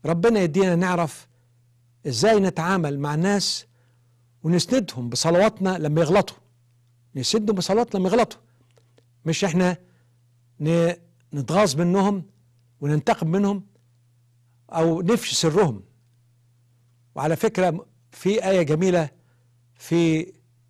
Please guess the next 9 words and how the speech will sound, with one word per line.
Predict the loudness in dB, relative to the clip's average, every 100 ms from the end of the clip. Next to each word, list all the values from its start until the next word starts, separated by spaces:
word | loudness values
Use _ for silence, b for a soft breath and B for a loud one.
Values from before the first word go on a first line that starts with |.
| _ _ _ _ -4
آه، | 0 0 -2 -6 _ _ _ _ _ _ _ _ _ _ _ -6
أمثال | -2 0 0
سليمان | 0 -2 -2
الحكيم، | -4 -8 -2 -2 -2 -10 _ _ _ _ _ _ _ _ _ -6
يا | 0
ريت | 2 2
ن-، | -4 -4 -6
نحفظها | -8 -4 -2 -2 -4
كويس | -2 0 0 -2 -10